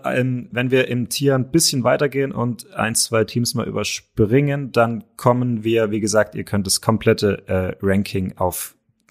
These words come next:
kicker punkt de, auf der Kicker-App, auf footballerei punkt de und der Footballerei-App dann noch sehen. Dann kommen wir, Detti, zu den New York Giants auf der Nummer dreizehn.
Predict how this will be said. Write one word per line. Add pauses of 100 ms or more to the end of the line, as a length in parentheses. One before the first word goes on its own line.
kicker
punkt
de,
auf
der
Kicker-App,
auf
footballerei
punkt
de
und
der
Footballerei-App
dann
noch (460)
sehen.
Dann (180)
kommen
wir,
Detti,
zu
den
New
York (100)
Giants
auf
der
Nummer
dreizehn.